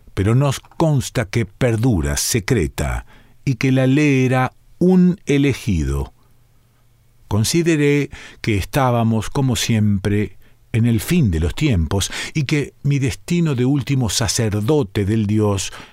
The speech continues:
me daría acceso al privilegio de intuir esa escritura. El hecho de que me rodeara una cárcel no me vedaba esa esperanza. ¿Acaso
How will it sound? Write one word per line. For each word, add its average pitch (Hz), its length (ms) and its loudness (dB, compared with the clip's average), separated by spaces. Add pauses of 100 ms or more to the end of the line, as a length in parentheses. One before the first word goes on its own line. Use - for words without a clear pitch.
(280)
me 92 240 -2
daría 113 400 0
acceso - 720 -4
al 95 160 0
privilegio 143 880 -2
de 104 260 -2
intuir 131 1000 0
esa 104 320 -2
escritura. 95 960 -2 (1400)
El 123 160 2
hecho 147 240 2
de 151 160 2
que 131 140 0
me 117 160 2
rodeara 113 720 0
una 104 240 0
cárcel 107 680 0 (400)
no 120 300 2
me 117 360 2
vedaba 101 840 0
esa 87 420 -2
esperanza. 98 640 -2 (200)
¿Acaso 127 640 -2